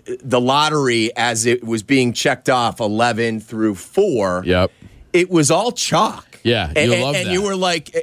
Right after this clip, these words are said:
Speaker 1: and you're sitting there going, "All right, nobody, nobody has shot up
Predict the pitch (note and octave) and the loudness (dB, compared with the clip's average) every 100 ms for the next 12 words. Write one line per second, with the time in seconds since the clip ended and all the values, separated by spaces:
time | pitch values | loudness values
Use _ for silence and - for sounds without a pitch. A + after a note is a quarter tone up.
0 | F3 E3 D#3 C#3+ D4 C4+ A3+ F#3 C#3+ D3 | -2 0 0 0 0 2 4 2 2 2
1 | C#3 D#3+ C3 - B2 G#3 B3 C4+ B3+ G#3+ | 2 0 0 0 2 2 2 2 2 2
2 | F3+ D#3+ _ _ _ _ _ _ - D#3+ | 2 0 _ _ _ _ _ _ 0 2
3 | A#3+ C4+ B3+ G3 F3 D#3 C#3 - - - | 2 2 2 4 2 0 -2 -6 -8 -10
4 | - F3 C#3+ C#3 A2+ G#2+ | -2 0 0 0 0 -4